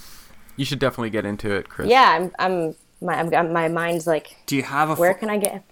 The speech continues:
Speaker 3: do you have a four-by-five?
Speaker 2: <laughs> I don't have a four-by-five,
Speaker 3: Oh,
Speaker 2: so
Speaker 3: okay.
Speaker 2: that's step one. <laughs>
Speaker 1: Get a field camera, though. Get one of those ones that you can just, like, pop down, because I have one of the studio, like, rail cameras,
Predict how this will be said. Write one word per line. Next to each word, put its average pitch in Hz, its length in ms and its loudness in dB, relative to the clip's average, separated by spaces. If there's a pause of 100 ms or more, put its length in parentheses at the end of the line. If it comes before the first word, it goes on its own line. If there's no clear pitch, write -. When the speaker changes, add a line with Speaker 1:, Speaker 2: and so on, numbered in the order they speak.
(180)
Speaker 3:
do 151 80 -2
you 147 80 0
have 160 200 2
a 170 60 2
four-by-five? 123 760 -2 (260)
Speaker 2:
<laughs> - 240 -16
I 220 140 4
don't 208 300 6
have 262 220 8
a - 40 -12
four-by-five, 160 540 6
Speaker 3:
Oh, - 80 0
Speaker 2:
so 160 100 0
Speaker 3:
okay. 165 80 6
Speaker 2:
that's - 160 2
step 202 240 2
one. 180 420 4
<laughs> - 60 -2 (720)
Speaker 1:
Get 151 120 2
a 185 60 2
field 160 340 0
camera, 113 300 -2
though. 104 220 0
Get 120 180 -2
one 143 80 -2
of 139 80 -2
those 131 160 0
ones 120 220 -2
that 120 60 -2
you 117 120 -2
can 117 140 -6
just, 113 180 -8
like, 104 240 -6
pop - 300 -4
down, 101 340 -6
because 107 400 -4
I 139 160 0
have 127 240 -2
one 127 160 -4
of 110 80 -6
the 107 80 -6
studio, 123 580 -2
like, 104 280 -4
rail 120 240 0
cameras, 127 580 -2